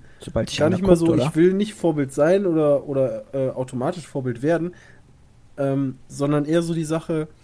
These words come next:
Speaker 2: äh, habe ich eine Ansicht, wovon ich nicht möchte, dass meine Zuschauer die so übernehmen,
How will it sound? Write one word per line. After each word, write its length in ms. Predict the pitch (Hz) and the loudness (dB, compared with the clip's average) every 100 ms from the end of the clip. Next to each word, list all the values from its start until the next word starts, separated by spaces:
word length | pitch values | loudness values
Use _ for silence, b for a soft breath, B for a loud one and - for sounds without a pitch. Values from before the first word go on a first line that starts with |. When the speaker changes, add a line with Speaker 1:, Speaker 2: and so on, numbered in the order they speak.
| b b b b _ _ - - | b b b b _ _ -16 -4
Speaker 2:
äh, 360 | 147 143 139 - | 0 2 0 -2
habe 220 | 139 185 | -2 -2
ich 100 | 214 | 0
eine 120 | 175 | 2
Ansicht, 560 | 175 214 190 233 - - b b b b b - - | 2 2 0 -4 -10 -20 b b b b b -20 -14
wovon 340 | 151 143 175 180 | -10 -2 2 2
ich 100 | 175 | 2
nicht 120 | 165 | 0
möchte, 280 | 185 214 160 | 0 0 -2
dass 320 | 156 - - _ _ - - | -2 -4 -16 _ _ -20 -10
meine 300 | 143 139 139 | -2 0 0
Zuschauer 460 | - 208 175 160 151 | -2 -2 2 2 0
die 380 | 143 143 147 - | -4 -6 -8 -6
so 160 | 147 | -4
übernehmen, 460 | 147 135 165 123 | 0 4 4 4